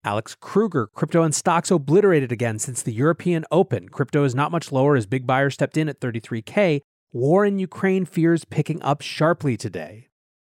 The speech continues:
And by the way, this isn't just on Twitter. It's also the narrative in the popular press. Bloomberg Markets writes, "Ukraine risk roils treasuries to commodities as tensions rise."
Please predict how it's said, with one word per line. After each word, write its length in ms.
And 80
by 160
the 60
way, 100
this 180
isn't 240
just 220
on 120
Twitter. 540
It's 140
also 200
the 120
narrative 360
in 80
the 60
popular 480
press. 600
Bloomberg 340
Markets 460
writes, 240
"Ukraine 380
risk 240
roils 420
treasuries 520
to 120
commodities 600
as 140
tensions 520
rise." 720